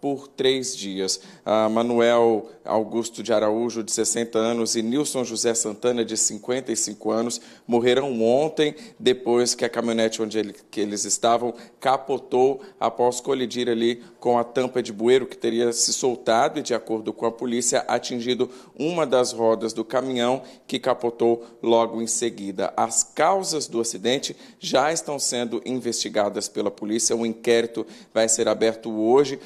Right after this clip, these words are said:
para apurar essas causas e nos próximos trinta dias as investigações vão acontecer. Sobre essas investigações, eu converso agora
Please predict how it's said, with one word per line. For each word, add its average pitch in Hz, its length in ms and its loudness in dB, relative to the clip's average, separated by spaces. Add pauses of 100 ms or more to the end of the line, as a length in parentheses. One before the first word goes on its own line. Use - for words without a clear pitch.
(180)
para 113 280 2
apurar 107 280 2
essas 104 280 -4
causas 123 540 2 (180)
e 110 80 -4
nos 117 240 -4
próximos 120 480 0
trinta 151 420 -4
dias 123 420 0 (200)
as 120 240 2
investigações 117 840 0 (220)
vão 135 320 2
acontecer. 123 880 0
Sobre 135 640 2 (160)
essas 113 420 0
investigações, 110 760 -2
eu 120 80 2
converso 110 480 0
agora 117 360 4